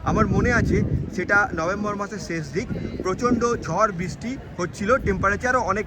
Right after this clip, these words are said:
নেমে গিয়েছিল। তখন আমি এই রকম একটা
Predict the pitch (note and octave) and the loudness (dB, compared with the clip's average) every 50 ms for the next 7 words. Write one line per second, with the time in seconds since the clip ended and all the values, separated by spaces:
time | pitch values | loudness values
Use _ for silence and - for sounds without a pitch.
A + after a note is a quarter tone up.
0 | F3 F#3 F#3 F3+ F3+ E3 D#3 D#3 C3+ A#2+ B2 A2+ G#2+ G#2+ - - - - - - | -4 -2 0 0 0 0 0 -2 -2 -4 -4 -6 -6 -6 -6 -8 -10 -10 -10 -10
1 | - - - - - - E3 F3 F#3 - B3+ B3+ A#3+ A#3+ B3 - - D3 E3+ F#3+ | -10 -12 -12 -14 -4 0 2 2 4 4 6 6 6 4 2 0 2 4 4 4
2 | G#3 A3+ B3 B3+ C4 A#3+ - - - - E3+ F#3 G#3+ A#3+ A#3 B3+ B3+ B3+ C4+ C4+ | 4 2 0 -2 -2 -4 -6 -10 -6 -2 0 0 2 4 4 2 2 2 2 0
3 | C#4 C#4 - - F#3+ G3 - - A#3 A#3+ B3 A#3+ | 0 0 2 2 2 2 4 6 8 8 8 8